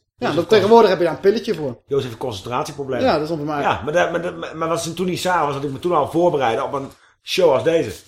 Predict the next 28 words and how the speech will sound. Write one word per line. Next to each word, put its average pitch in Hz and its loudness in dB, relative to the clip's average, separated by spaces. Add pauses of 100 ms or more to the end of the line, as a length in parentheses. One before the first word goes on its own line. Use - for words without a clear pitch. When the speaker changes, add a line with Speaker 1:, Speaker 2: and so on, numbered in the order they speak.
(160)
Speaker 2:
Hij 143 -8
Speaker 1:
Dat 165 -2
Speaker 2:
raffelt 190 6
Speaker 1:
je - 6
van 156 0
de 156 6
Speaker 2:
zijn 135 6
Speaker 1:
hak 190 6
op 170 -2
de - 0
tak 160 0
moet 135 -8
kunnen 131 0
gaan. 190 -2 (220)
Speaker 2:
<laughs> - -20
Bij 185 -8
mij 196 -2
stond 185 -6
ook 175 0
altijd, 190 -4 (100)
ja, 185 -10 (140)
goede 233 0
leerling. 196 2 (100)
Alleen 170 -4
hij 165 -4
raffelt 180 -4
zijn 143 -10
wer-, 156 -8